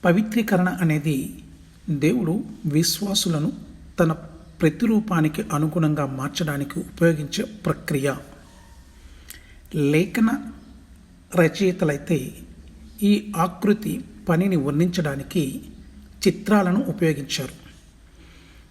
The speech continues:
ఉదాహరణకు, యెషయా ప్రభువు కుండలు తయారు చేసే కుమ్మరి అనే కళాకారుడితో పోల్చాడు. "మనము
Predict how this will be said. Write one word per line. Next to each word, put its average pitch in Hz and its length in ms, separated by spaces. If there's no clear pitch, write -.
ఉదాహరణకు, 165 840
యెషయా 175 460
ప్రభువు 208 720
కుండలు 214 400
తయారు 170 520
చేసే 160 400
కుమ్మరి 196 460
అనే 160 260
కళాకారుడితో 170 760
పోల్చాడు. 151 520
"మనము 196 560